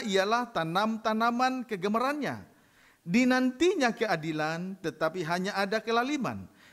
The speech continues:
Dinantinya kebenaran, tetapi hanya ada keonaran." Anggur asam menunjuk dua hal, yakni satu, kelaliman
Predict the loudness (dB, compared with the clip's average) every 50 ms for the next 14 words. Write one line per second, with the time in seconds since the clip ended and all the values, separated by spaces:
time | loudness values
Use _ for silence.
0 | -18 -8 -2 0 2 4 4 4 2 0 -2 -2 0 0 0 2 0 0 -2 -2
1 | 0 -2 -2 -2 0 0 0 0 0 0 -2 -2 -2 -4 -6 -6 -2 -2 -2 -2
2 | -2 -2 -4 -2 0 0 0 2 0 -2 -2 0 0 0 0 0 0 0 -2 -2
3 | -6 -14 -20 -20 _ _ _ _ _ -6 -4 -4 -4 -4 -6 -6 -4 -4 -4 -4
4 | -4 -4 -4 -4 -6 -6 -8 -8 -8 -10 -12 -16 -20 -20 -20 _ -20 -20 -20 -8
5 | -2 0 0 0 0 -2 -4 -4 -2 -4 -4 -2 -2 -4 -4 -4 -4 -6 -6 -4
6 | -4 -6 -8 -8 -10 -12 -14 -18 -20 -18 -8 -2 0 2 4 4 4 4 4 2
7 | 0 0 0 2 4 4 4 4 2 -2 -4 -4 -4 -4 -4 -2 0 2 2 2
8 | 0 -2 -2 0 -2 -2 -2 -2 -2 0 0 0 0 0 0 -2 -4 -14 -16 -20
9 | -20 -20 -20 _ _ 0 2 2 2 2 2 4 4 4 4 4 2 2 2 0
10 | -2 -4